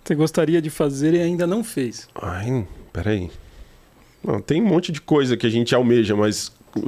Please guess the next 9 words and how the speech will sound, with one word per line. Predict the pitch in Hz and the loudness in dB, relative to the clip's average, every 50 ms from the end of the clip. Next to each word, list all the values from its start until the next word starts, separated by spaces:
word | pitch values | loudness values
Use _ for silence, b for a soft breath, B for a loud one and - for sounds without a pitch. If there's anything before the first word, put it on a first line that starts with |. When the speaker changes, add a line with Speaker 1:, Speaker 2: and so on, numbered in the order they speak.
| 113 107 110 | 0 2 2
Speaker 2:
é... | 117 110 107 104 - - - - - - | 4 4 2 2 0 -4 -4 -4 -2 0
é | 120 107 107 107 101 - - - - 113 - - - B B B B B B B B B B B - | 2 4 4 2 0 -2 -8 -12 -12 -12 -12 -12 -18 B B B B B B B B B B B 0
importante. | 127 135 127 - 151 120 123 - - - - 113 131 156 190 - - 294 | 0 0 2 2 0 0 -2 -2 -2 0 2 4 4 4 2 0 0 0
<laughs> | 285 294 294 285 302 - - - - - - 254 - - - - - - - 139 - - - 185 - - - - - - B B B B B B - | 0 0 0 -2 -2 -4 -4 -4 -4 -6 -6 -4 -2 -2 -4 -2 -2 -4 -2 -2 -4 -4 -4 -4 -4 -4 -8 -8 -8 -10 B B B B B B -2
Speaker 1:
Ah, | 359 240 165 | 0 0 0
cite, | - - 160 170 220 247 - - 196 147 127 123 - | -2 -4 -2 -2 -2 -2 -4 -4 -4 -4 -4 -6 -10
tira | - 165 190 269 269 185 156 143 | -10 -8 -6 -6 -6 -6 -6 -8
qualquer | - - _ _ - - 240 - | -12 -20 _ _ -10 -10 -8 -2
coisa. | - 165 165 180 160 147 | 0 0 0 0 -2 -6